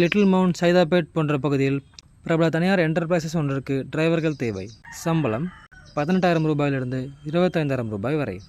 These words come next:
மேலும் விவரங்களுக்கு விருப்பமுள்ள ஓட்டுநர்கள் கீழே தெரியும் இந்த நம்பருக்கு கால் செய்யுங்கள். சென்னை திருமலைவாயில் பகுதியில் தனியார் ஒருவருக்கு டிரைவர்கள் தேவை. சம்பளம் இருபத்தைந்தாயிரம் ரூபாயிலிருந்து முப்பத்தைந்தாயிரம் ரூபாய் வரை.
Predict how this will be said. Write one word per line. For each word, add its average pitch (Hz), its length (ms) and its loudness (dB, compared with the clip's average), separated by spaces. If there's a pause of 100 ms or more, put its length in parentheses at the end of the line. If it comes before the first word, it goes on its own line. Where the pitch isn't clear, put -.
(340)
மேலும் 202 260 4
விவரங்களுக்கு 156 440 2 (100)
விருப்பமுள்ள 156 400 0
ஓட்டுநர்கள் 120 420 -6 (120)
கீழே 190 280 2
தெரியும் 135 180 0
இந்த 117 120 -2
நம்பருக்கு 104 320 -6 (160)
கால் 180 240 4
செய்யுங்கள். 101 360 -4 (520)
சென்னை 175 280 2
திருமலைவாயில் 180 680 4
பகுதியில் 143 380 0 (100)
தனியார் 170 280 2
ஒருவருக்கு 135 400 0 (320)
டிரைவர்கள் 165 500 2
தேவை. 107 220 -2 (720)
சம்பளம் 160 420 0 (720)
இருபத்தைந்தாயிரம் 170 600 4
ரூபாயிலிருந்து 143 480 0 (160)
முப்பத்தைந்தாயிரம் 147 720 0
ரூபாய் 123 240 -2
வரை. 113 140 -6